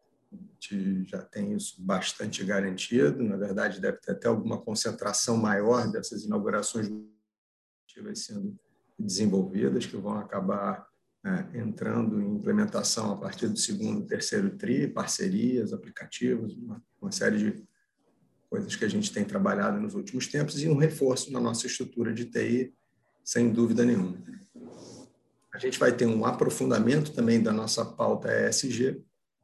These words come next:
Hoje, é, a gente tem tudo muito concentrado ainda no Instituto de Responsabilidade Social da Profarma, mas planejado para dois mil e vinte e um, a gente vai, é, ampliar bastante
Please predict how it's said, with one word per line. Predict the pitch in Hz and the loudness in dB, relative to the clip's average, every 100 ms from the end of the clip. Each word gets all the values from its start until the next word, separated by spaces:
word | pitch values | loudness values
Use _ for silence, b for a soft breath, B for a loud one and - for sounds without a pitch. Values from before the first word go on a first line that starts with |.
| _ _ _ _ | _ _ _ _
Hoje, | - 117 123 104 98 98 - | 4 8 10 8 4 -2 -10
é, | 110 104 101 | -8 -8 -8
a | 104 | -10
gente | 95 110 - | -10 -10 -10
tem | 113 | -10
tudo | - 113 | -8 -6
muito | 110 104 - | -4 -6 -8
concentrado | 113 113 107 - 104 104 110 | -8 -4 -4 -4 0 0 2
ainda | 107 110 104 107 - | 0 -2 -2 -2 -4
no | 110 107 | -6 -6
Instituto | - - - 117 | -6 -12 -6 -4
de | 120 | -4
Responsabilidade | 117 120 113 113 104 110 107 104 - - _ _ _ | -6 -8 -6 -4 -2 0 0 -2 -6 -20 _ _ _
Social | - 107 - 110 98 | -4 -2 0 0 0
da | 101 | 2
Profarma, | - - 139 131 - - - _ _ _ _ _ | 0 0 0 0 -2 -4 -12 _ _ _ _ _
mas | 101 107 107 110 - - _ _ | -2 0 2 0 -4 -16 _ _
planejado | 113 113 107 110 120 117 | 2 4 4 6 4 4
para | 123 | 4
dois | 120 117 | 6 4
mil | 123 | 4
e | 117 | 2
vinte | 98 117 117 | 0 -2 -2
e | |
um, | 113 117 | -4 -4
a | |
gente | 113 117 - | -2 -2 0
vai, | 117 113 - - | 0 0 -2 -8
é, | 104 - | -8 0
ampliar | 127 127 123 110 117 123 | 2 4 4 4 4 2
bastante | 120 - - 110 113 - | 0 -2 -8 -8 -8 -10